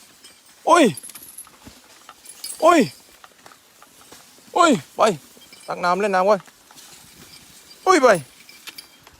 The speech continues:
Là thiếu lên thiếu. Kín bay lên bay. Bay, dài mà. Ui, dài, dài mưa em, dài. Dài mưa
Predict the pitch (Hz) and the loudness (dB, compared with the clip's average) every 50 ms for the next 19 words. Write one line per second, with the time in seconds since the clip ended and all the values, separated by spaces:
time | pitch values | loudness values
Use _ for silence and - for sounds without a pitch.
0 | _ _ - _ _ - - - 143 160 143 - 151 156 175 190 208 214 208 175 | _ _ -20 _ _ -18 -8 -4 -4 -4 -2 -2 0 0 2 2 2 0 0 -4
1 | - 156 165 175 196 208 214 202 - - 190 208 196 165 175 185 208 208 202 214 | -4 0 2 4 4 4 4 2 -2 -8 -8 -8 -6 -2 0 2 2 4 4 2
2 | 220 220 - - 190 214 240 247 247 233 190 143 117 _ _ - - - _ _ | 0 0 -2 0 2 4 6 4 4 2 0 -2 -6 _ _ -20 -20 -20 _ _
3 | _ _ _ _ _ _ _ _ _ - 202 262 262 208 151 202 214 233 240 240 | _ _ _ _ _ _ _ _ _ -2 0 0 0 0 2 2 2 2 2 2
4 | 233 285 311 294 214 214 226 240 262 254 247 - 240 240 254 262 269 285 285 269 | 2 2 0 0 0 0 2 2 2 2 0 0 0 0 0 0 0 -4 -4 -2
5 | 302 302 294 247 233 233 254 269 269 269 262 240 220 _ _ _ _ _ _ _ | -4 -6 -4 -2 0 2 4 4 4 2 0 -4 -8 _ _ _ _ _ _ _
6 | _ _ _ _ _ _ _ _ _ _ _ _ _ - 226 254 269 277 294 330 | _ _ _ _ _ _ _ _ _ _ _ _ _ 0 2 4 4 4 2 0